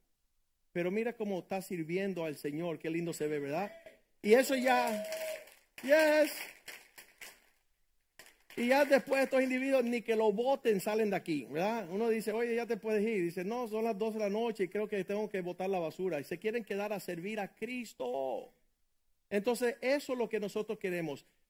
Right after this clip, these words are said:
No queremos que nadie sea desempleado espiritual. ¿Qué significa? Tú necesitas servir a tu Dios. Yo no te voy a decir cómo lo vas a hacer. Yo sé cómo yo lo hago.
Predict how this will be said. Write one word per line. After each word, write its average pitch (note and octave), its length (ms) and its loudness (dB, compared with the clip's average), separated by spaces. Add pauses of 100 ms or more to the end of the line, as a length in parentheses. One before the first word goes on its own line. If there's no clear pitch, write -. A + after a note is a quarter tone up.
No B3+ 280 0
queremos C4 380 0
que G#3+ 140 2
nadie B3+ 800 0
sea B3 640 0
desempleado G3+ 1040 0
espiritual. F3 880 -4 (680)
¿Qué G3+ 140 4
significa? A3 680 -4 (300)
Tú D4 140 -4
necesitas D4+ 640 -4
servir C4+ 420 -4
a C4+ 80 -4
tu B3+ 180 -8
Dios. C#4+ 640 -6 (720)
Yo A3+ 180 0
no F#4+ 140 -2
te - 140 -4
voy C4+ 180 0
a C4+ 80 2
decir B3+ 320 -2
cómo B3+ 220 0
lo A#3+ 120 2
vas A3+ 200 0
a - 20 0
hacer. A#3+ 320 -2
Yo B3 140 2
sé C4+ 160 0
cómo G#3 240 0
yo A3 160 4
lo D4 180 2
hago. F#3 400 0